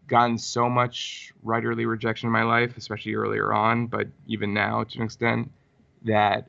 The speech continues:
uh, I'm fairly desensitized to it at this point, and it just rolls off my back. And I've had enough moments of one place rejecting something, for instance, and then another place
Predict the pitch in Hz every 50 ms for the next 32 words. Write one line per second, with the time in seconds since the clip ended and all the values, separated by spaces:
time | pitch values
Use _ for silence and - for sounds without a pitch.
0 | _ - 107 107 104 101 95 76 - - _ _ _ _ _ - 110 113 110 104
1 | - - _ _ - 120 117 110 107 104 101 - - - 95 98 95 - - -
2 | - 57 80 95 - - - - 104 - - - - - - - - - - -
3 | - - - - - - 95 110 - 101 98 101 98 - - - - _ _ _
4 | _ - 120 107 98 95 - 98 - - 101 - - - - - 107 - - 101
5 | 95 107 - - 117 107 110 110 110 104 101 - 113 110 107 104 104 101 107 101
6 | - - 98 98 98 101 107 - _ _ _ _ _ _ _ _ _ _ _ _
7 | _ _ _ _ - - 113 113 110 110 110 110 - - _ 113 107 107 104 -
8 | - 107 104 101 107 107 104 - 113 113 113 - 120 117 117 120 120 120 117 120
9 | 120 117 117 113 - - 117 117 113 113 - - - - - 104 104 104 104 104
10 | 104 104 101 107 107 - - 110 101 104 101 - - - - -